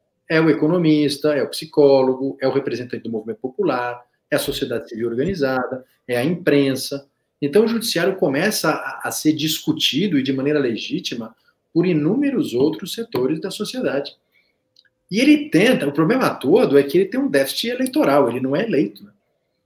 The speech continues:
E, e até tenta, o Supremo tem tentado fazer audiências públicas, admitir os amicus curiae,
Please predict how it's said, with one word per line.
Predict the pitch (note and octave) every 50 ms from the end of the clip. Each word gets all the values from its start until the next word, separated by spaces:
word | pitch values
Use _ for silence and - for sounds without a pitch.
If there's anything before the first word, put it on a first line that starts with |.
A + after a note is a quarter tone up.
| _ _ _ _ _
E, | - C3+ C3+ B2+ - C3+ D3+
e | F3
até | E3+ - - B3+
tenta, | B3+ - G#3+ G3+ A3+ G3+ -
o | C3+
Supremo | - - G#3 - C#3+ E3 F3
tem | - F3 F3
tentado | E3+ A#3+ B3+ B3 - C#3+ D#3 D#3+ - -
fazer | - B2 A#2 G#2 B2+
audiências | B2+ B2 G#2+ - A2+ A#2 - - - -
públicas, | - - - C#3 D#3 E3+ E3+ E3 D#3 C#3 B2+ B2+ B2+ B2+ B2+ B2 B2 B2 -
admitir | - B2 A2+ B2 B2+ B2+ A#2+ A#2 - - B2
os | A2 A#2+
amicus | A#2+ A#2+ A#2+ A#2+ - E3+ E3 -
curiae, | - - - C3+ D#3 E3+ F3 E3+ E3 D#3+ C#3+ C3+ C3+ -